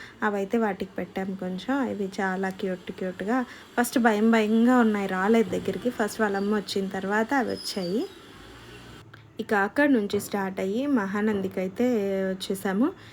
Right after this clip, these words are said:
ఇక్కడ అస్సలు ఫోన్ అలౌ చేయలేదు గుడి లోపలికి, so ఏం తీయడానికైతే అవ్వలేదు.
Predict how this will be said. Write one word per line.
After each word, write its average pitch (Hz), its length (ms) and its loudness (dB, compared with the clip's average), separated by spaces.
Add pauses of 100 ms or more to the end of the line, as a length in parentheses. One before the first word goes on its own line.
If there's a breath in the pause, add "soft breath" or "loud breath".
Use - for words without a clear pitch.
(240 loud breath)
ఇక్కడ 220 280 0 (560)
అస్సలు - 420 2
ఫోన్ 247 260 6
అలౌ 233 240 6
చేయలేదు 220 400 4
గుడి 196 240 4
లోపలికి, 196 600 0 (480 loud breath)
so 214 60 4 (640)
ఏం 226 260 6
తీయడానికైతే 202 720 2
అవ్వలేదు. 202 580 2